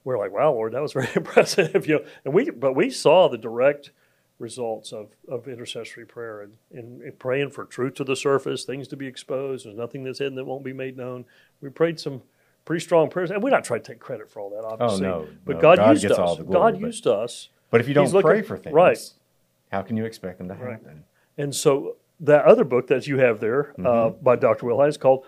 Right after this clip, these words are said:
Speaker 1: God Does Nothing <laughs> Except in Answer to Prayer, right? So
Speaker 2: That's right.
Speaker 1: that's a whole,
Speaker 2: Mm-hmm.
Speaker 1: uh, other teaching that we're gonna explore around here pretty soon.
Speaker 2: Yeah.
Speaker 1: But that's really what you just said. I mean, God needed us in a sense to
Speaker 2: Mm-hmm.
Speaker 1: pray.
Speaker 2: Yeah.
Speaker 1: He's looking for some people with some faith,
Speaker 2: Mm-hmm.
Speaker 1: uh,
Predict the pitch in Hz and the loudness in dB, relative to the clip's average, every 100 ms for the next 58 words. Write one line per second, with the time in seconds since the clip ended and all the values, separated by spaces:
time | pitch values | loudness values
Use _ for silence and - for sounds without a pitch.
0 | _ 113 139 165 156 190 165 180 175 151 | _ 2 8 8 8 4 4 0 2 0
1 | 156 - - 170 151 151 139 127 123 131 | 0 0 -2 0 0 0 -2 -2 -2 -4
2 | 139 226 165 117 131 - 120 160 - 113 | 0 2 2 2 0 0 0 0 0 -2
3 | 127 123 107 151 _ - 143 143 131 - | -2 -2 -6 -16 _ -12 -8 -4 -4 -6
4 | 196 196 127 113 120 120 113 - - 113 | -10 -10 -10 -10 -10 -12 -14 -16 -10 -8
5 | 110 110 _ _ _ 127 123 120 104 120 | -8 -10 _ _ _ -6 -4 -4 -8 -12
6 | 107 - 160 107 110 82 98 120 _ - | -10 -6 -6 -6 -12 -12 -12 -12 _ -2
7 | 165 190 190 180 160 151 131 131 220 - | 4 4 4 -2 0 -2 -8 -10 -10 -12
8 | 117 120 113 127 147 143 180 170 110 98 | -12 -16 -10 -6 -4 -4 -4 -4 -4 -8
9 | - 107 - - 117 - - - _ _ | -10 -14 -12 -6 -6 -8 -18 -20 _ _
10 | - 120 98 127 107 107 - _ _ _ | -6 -4 0 0 -2 -8 -16 _ _ _
11 | - - 147 160 165 151 147 147 139 127 | -12 -4 2 2 2 -4 -4 -6 -6 -6
12 | 127 - 123 135 120 117 _ _ _ - | -8 -8 -10 -10 -10 -14 _ _ _ -20
13 | 87 101 151 143 110 104 | -16 -14 -14 -12 -12 -12